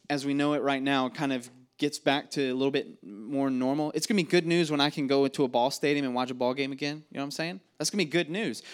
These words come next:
Why is that good news? Because I know what it's like to not have that. <laughs> I go to a stadium every single year. I never went to a stadium before thanking God that I get to sit at this seat, but I guarantee you for the rest of my life,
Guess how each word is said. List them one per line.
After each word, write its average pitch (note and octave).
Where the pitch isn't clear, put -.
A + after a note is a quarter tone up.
Why F3
is F#3+
that F#3
good E3+
news? G3
Because F3+
I F3
know F3+
what A#3+
it's A3+
like G3
to G3
not F3+
have G3+
that. G2+
<laughs> F3
I E3+
go A3
to G#3
a F3+
stadium G#3
every G3
single G3+
year. G3+
I C3+
never A3+
went F#3
to F#3
a D#3
stadium D#3+
before D3
thanking F3+
God E3
that D3+
I C#3+
get D#3
to D#3
sit E3+
at E3
this D3
seat, G#3
but C#3+
I D3+
guarantee G3
you G3+
for -
the C#3
rest F3+
of G#3
my F#3+
life, F3